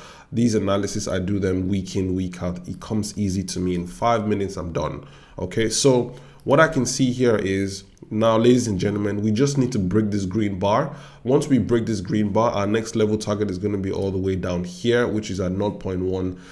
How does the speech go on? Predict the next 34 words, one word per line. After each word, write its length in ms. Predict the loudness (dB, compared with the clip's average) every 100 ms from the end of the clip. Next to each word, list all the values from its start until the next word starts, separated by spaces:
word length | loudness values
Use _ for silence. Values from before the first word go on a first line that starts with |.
| -20 -6
uh, 420 | 0 2 2 0 -6 -16 -12 -2
nought 300 | 2 2 2
point 220 | 0 0
six 240 | -2 -2
one 360 | -2 -2 -2 -2
nine 260 | -2 -2
five 320 | -4 -2 -2 -2
seven. 540 | -2 0 0 0 2
Once 180 | 0 0
we 80 | -4
take 220 | -2 -2
out 200 | -2 -4
here, 200 | -4 0
next 240 | -2 -2
level 160 | -4 -4
target 180 | -4 -4
is 80 |
gonna 160 | -4 -2
be 140 | -2
here. 180 | 0 -2
So 140 | 0 0
what 120 | 2
I'm 140 | 2
gonna 180 | 2 2
do 260 | 2 0 2
is 340 | 0 -2 -6 -14 -20 -20 _ _ _ _ -20 -6
I'm 80 | -2
gonna 240 | 2 4
allow 480 | 4 4 4 2 -2 -8 -10
the 80 | -2
market 480 | 2 2 2 0 2
break 420 | 4 4 4 -2
below 380 | -2 0 2 0
here. 400 | -2 -2 -2 -2